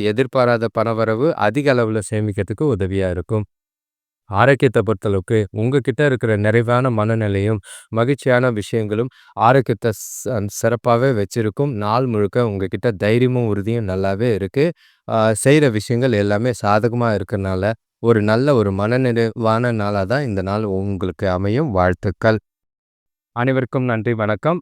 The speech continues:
இந்த பதிவுல ஒரு ஆறு ராசி இருக்கு, அடுத்த பதிவுல ஒரு ஆறு ராசி இருக்கு. அந்த ராசிக்கான, அந்த ஆறு ராசிக்கான லிங்க்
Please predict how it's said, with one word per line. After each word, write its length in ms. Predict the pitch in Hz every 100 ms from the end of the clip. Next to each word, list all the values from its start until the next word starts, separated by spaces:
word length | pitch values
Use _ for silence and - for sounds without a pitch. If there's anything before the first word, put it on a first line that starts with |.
| -
இந்த 240 | 156 165 147
பதிவுல 400 | 147 147 151 147
ஒரு 160 | 123 113
ஆறு 280 | 110 117 107
ராசி 300 | 107 113 -
இருக்கு, 260 | 110 104 180
அடுத்த 260 | 107 104 110 113
பதிவுல 340 | 110 117 123 117
ஒரு 160 | 107 101
ஆறு 240 | 95 98
ராசி 300 | 95 101 104 104
இருக்கு. 260 | 95 147 180
அந்த 280 | - 117 143
ராசிக்கான, 720 | 127 123 135 143 135 117 113 117 _ _ _
அந்த 200 | 127 143 135
ஆறு 260 | 113 135
ராசிக்கான 540 | 123 120 117 113 110 107
லிங்க் 300 | 104 127